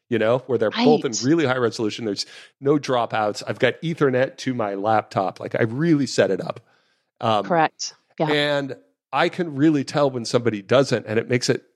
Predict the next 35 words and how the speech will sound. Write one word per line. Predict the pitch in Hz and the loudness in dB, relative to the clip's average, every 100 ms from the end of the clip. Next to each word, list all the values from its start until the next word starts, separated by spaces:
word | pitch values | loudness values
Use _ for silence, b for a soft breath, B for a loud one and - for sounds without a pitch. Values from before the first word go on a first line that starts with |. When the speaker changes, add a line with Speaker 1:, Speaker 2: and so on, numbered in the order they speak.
| _ _ _ _ _ | _ _ _ _ _
Speaker 1:
you | - 175 143 147 | -10 -10 -4 -2
have | 135 180 | 0 -2
to | 170 | -2
have | 151 170 | -2 -2
more | 139 160 135 | 0 -2 0
etiquette | 151 151 - 92 - b b b _ | -2 -4 -4 -4 -6 b b b _
when | 127 127 147 | -2 2 4
the | 131 | 2
technology | 143 127 139 143 143 | -2 0 0 2 0
is | 123 113 | -2 0
not | 131 110 | 0 0
working. | 139 185 92 - _ _ _ | -2 -2 -4 -6 _ _ _
What, | 131 - - | 4 4 2
you | 120 | 0
know, | 107 98 135 - | 2 2 0 -2
and | 131 117 110 | 0 0 0
the, | 131 | -2
like, | 120 120 107 b b - | 0 0 -2 b b -4
the | 123 | 0
tenth | - 156 - - | 2 2 0 -6
time | 135 143 131 | -2 0 0
where | 107 110 110 | 0 0 0
I | 110 | -2
didn't | 104 135 120 | 2 2 2
quite | 131 123 | 0 2
get | 120 - | 0 -2
the | |
subject | - 127 113 120 | 0 2 2 -2
and | 110 | 0
verb | 101 131 127 | 2 2 2
from | 110 | -2
that | 110 - | -2 0
last | 113 113 | 0 0
sentence, | - 131 180 160 - | -2 -4 -4 -6 -4
like, | 120 | -6